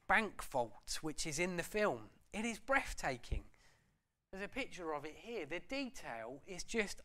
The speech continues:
unbelievable. To think this was made just for a movie and that it is set is incredible. Everything looks so realistic, but it is essentially painted <laughs> plywood. Once you've walked round it and looked around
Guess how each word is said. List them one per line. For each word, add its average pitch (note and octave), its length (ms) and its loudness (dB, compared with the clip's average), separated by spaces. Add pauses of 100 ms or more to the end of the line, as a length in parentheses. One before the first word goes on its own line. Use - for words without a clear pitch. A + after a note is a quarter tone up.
unbelievable. F#3 960 2
To F#3+ 80 -10
think B3 300 -2
this G#3 200 -4
was G3 200 -8
made F#3+ 300 0
just - 360 2
for F#3+ 200 6
a F3+ 40 4
movie C#3 640 0 (300)
and E3+ 160 -4
that E3 100 -2
it D#3+ 140 -4
is D#3+ 180 -2
set - 560 0
is D#3+ 140 0
incredible. E3+ 640 -2 (380)
Everything A#3+ 400 4
looks G#3+ 300 -2
so G#3 260 -2
realistic, G3 1040 4 (720)
but F3+ 100 -2
it G3+ 60 4
is G3 100 4
essentially G3+ 720 2
painted F3 540 0
<laughs> - 0 -
plywood. D#3+ 600 2 (1600)
Once A#3+ 260 4
you've G#3 160 2
walked A3 220 -2
round G#3+ 360 4
it C#3 200 -2
and D#3+ 200 2
looked F#3 260 0
around B2+ 580 -2